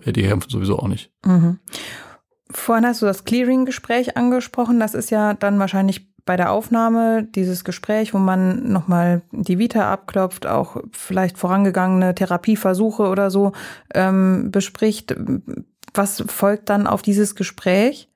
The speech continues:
Speaker 1: Ja, wenn das Gespräch soweit positiv verläuft, sprich der, äh, der Mensch sich quasi auch, äh, zu uns sagt, "Ja, ich möchte das gerne." Wir stellen es natürlich auch vor, wir stellen unser Konzept vor. Wir sagen auch, was geht und was nicht geht.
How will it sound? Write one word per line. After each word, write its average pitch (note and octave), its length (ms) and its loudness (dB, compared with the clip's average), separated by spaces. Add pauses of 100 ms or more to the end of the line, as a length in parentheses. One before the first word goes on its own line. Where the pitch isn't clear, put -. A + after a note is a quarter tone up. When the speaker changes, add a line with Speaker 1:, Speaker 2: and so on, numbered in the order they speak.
(140)
Speaker 1:
Ja, A#2 240 2
wenn A#2 180 2
das A2+ 200 0
Gespräch B2+ 460 -2
soweit B2 200 0
positiv C#3+ 360 0
verläuft, B2+ 500 2
sprich - 300 -2
der, A#2+ 580 2
äh, A#2 60 0
der A2+ 100 0
Mensch A#2 320 2
sich - 240 -2
quasi B2 380 2
auch, A#2 340 0
äh, A#2+ 320 0 (100)
zu - 160 -4
uns C3+ 220 2
sagt, B2+ 300 -2
"Ja, A#2+ 120 0
ich - 120 -4
möchte A#2+ 220 0
das D#3 160 0
gerne." C#3 280 0
Wir A#2 80 4
stellen A#2+ 220 0
es A#2 80 -2
natürlich A2+ 260 -4
auch - 120 0
vor, B2+ 140 0
wir A2+ 80 0
stellen A#2 200 -2
unser A#2+ 160 0
Konzept - 340 -4
vor. C3+ 260 -2 (600)
Wir A#2+ 160 4
sagen B2 260 2
auch, - 260 -2
was A#2 200 0
geht C3 240 2
und G#2+ 100 0
was G2 140 0
nicht A#2+ 240 2
geht. G3+ 320 2